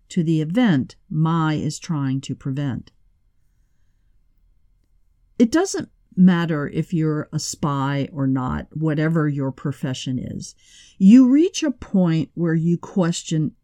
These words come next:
everything about it. How did you get here? Why are you still here? What's the point of, well, everything? It's no different for Mai, but she has to push through because so much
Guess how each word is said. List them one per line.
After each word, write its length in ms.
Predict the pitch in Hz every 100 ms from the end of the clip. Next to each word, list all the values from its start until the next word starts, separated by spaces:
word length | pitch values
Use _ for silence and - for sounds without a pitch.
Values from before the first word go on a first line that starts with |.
| -
everything 920 | 208 202 226 214 180 170 165 165 165 - _
about 460 | 165 139 151 120 120
it. 180 | - - _ _ _ _ _ _ _ _ _
How 340 | - - 196 208
did 240 | 190 175
you 100 | 175
get 260 | 151 139 131
here? 400 | - - - _
Why 580 | - 156 165 165 170 175 -
are 140 | 160
you 220 | 165 165
still 440 | 160 - 185 175 165
here? 340 | 160 92 - _ - _
What's 320 | - 196 196 -
the 140 | 208
point 480 | - - 185 180 -
of, 160 | 156
well, 340 | 156 160 156 - _
everything? 880 | 170 160 147 139 - - - - - - _ _ _ _ _ _ _ _ _ _
It's 220 | - 185 262
no 120 | 320
different 440 | 262 214 202 -
for 160 | - 165
Mai, 680 | 160 165 165 120 - 147 - _ _ _ _ _ _
but 140 | 185
she 140 | - 277
has 120 | 294
to 100 | 285
push 420 | - - 226 -
through 280 | - 214 202
because 300 | 170 180 175
so 200 | - 180
much 460 | 180 160 - -